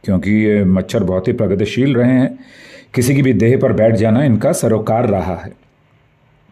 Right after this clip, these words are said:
मैंने कहा, "भाई, मैं अपना खून नहीं चूसने दूंगा, बस, it's as simple।" तो वो बुद्धिजीवी कहने लगे कि ये एक extreme देह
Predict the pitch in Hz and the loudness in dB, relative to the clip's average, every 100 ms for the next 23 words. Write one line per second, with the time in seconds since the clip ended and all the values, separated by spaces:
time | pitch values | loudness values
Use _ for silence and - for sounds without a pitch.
0 | 87 80 85 90 90 90 90 127 - - | -10 -6 -4 -4 -4 -4 -4 -6 -8 -20
1 | - _ _ _ _ - 104 139 110 139 | -20 _ _ _ _ -6 -2 0 0 -2
2 | 147 147 165 156 190 208 208 208 180 180 | 0 2 2 2 2 0 2 2 4 4
3 | 156 180 196 180 - - _ _ _ 147 | 4 4 4 2 -2 -12 _ _ _ -6
4 | 151 190 196 214 220 196 175 143 - - | 0 2 2 2 2 2 2 0 -6 -20
5 | _ _ _ _ _ _ _ _ _ _ | _ _ _ _ _ _ _ _ _ _
6 | - 160 156 123 123 151 143 165 160 147 | -2 0 2 2 2 2 2 2 2 2
7 | 151 147 156 - 160 151 131 147 135 - | 2 2 0 0 2 2 2 2 0 -2
8 | - 139 151 143 123 120 | -4 0 2 4 4 2